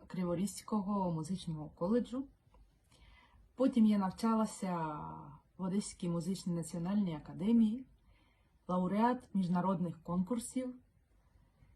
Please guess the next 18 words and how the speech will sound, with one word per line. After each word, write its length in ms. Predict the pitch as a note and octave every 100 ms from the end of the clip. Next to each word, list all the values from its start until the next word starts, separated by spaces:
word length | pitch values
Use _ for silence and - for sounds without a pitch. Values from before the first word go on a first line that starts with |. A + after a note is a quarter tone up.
| _
І 200 | C4 C#4+
на 120 | B3
даний 320 | F3+ G3+ G3
час 380 | F#3+ A3+ B3+ C4+
я 60 | A3+
працюю 840 | - F3+ - G3+ G#3+ A#3 A#3+ A#3 C4 _ _
у 340 | F#3+ F3 F3+ E3+
театрі 380 | F#3 F#3 -
Сарсуели 760 | F3+ E3 - - F3 F3+ G3+ C#4+ - _ _
у 60 | -
Мадриді. 560 | F3+ D#3 D#3 D3+ C#3+ - _ _ _ _ _ _ _ _ - - - _ - - - - _ _ _ _ _ _ _ _
Отож, 280 | - F#3+ C4
хочу 340 | - C4+ - A3+
усіх 340 | - A#3+ A3+
вас 200 | F#3+ F#3+
привітати 720 | - E3+ D3+ - G3+ A3+ D#3 C#3+ - _ _ - - _ _ _ _ _
та 100 | E3
побажати 720 | F3+ F#3 F#3 A3 A#3 A#3 A#3